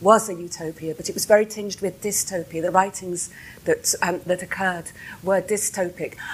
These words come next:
I think it's important, um, to remember that Shelley and Byron were poets before they were human beings. And this is why everyone suffered so much. This is why there was such this,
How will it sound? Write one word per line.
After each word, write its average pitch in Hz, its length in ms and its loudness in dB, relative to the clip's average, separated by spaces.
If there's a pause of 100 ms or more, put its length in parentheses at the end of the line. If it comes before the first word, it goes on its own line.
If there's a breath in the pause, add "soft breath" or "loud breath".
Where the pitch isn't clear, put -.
(140 loud breath)
I 220 80 10
think 294 340 0
it's - 220 0
important, 262 800 -2
um, 220 160 6 (280 loud breath)
to 226 60 0
remember 202 300 0
that - 240 0
Shelley 226 420 4
and 214 160 -6
Byron 180 520 0 (160 loud breath)
were 185 80 -4
poets 202 520 0
before 190 300 -2
they 190 140 -4
were 190 80 -4
human 175 340 -6
beings. 156 640 -6 (680)
And 196 140 4
this 196 160 0
is 196 140 0
why 185 180 2
everyone 175 340 -4
suffered 185 440 -4
so 160 200 -6
much. 156 380 -8
This 185 180 -2
is 196 140 -2
why 180 160 4
there 170 160 -4
was 180 120 -6
such - 320 -4
this, - 180 -8